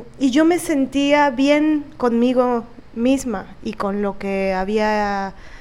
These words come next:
eh, trabajado. Había trabajado mucho. O sea, decidí ese año dedicarme, eh, a, a entrenar,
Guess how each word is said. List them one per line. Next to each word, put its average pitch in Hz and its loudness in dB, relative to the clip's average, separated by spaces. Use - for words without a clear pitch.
eh, 190 -6
trabajado. 196 -2
Había 226 4
trabajado 202 -2
mucho. 214 -6
O 190 -12
sea, 190 -2
decidí 226 -2
ese 233 -2
año 226 -2
dedicarme, 214 -4
eh, 196 -4
a, 185 -8
a 196 -6
entrenar, 190 -4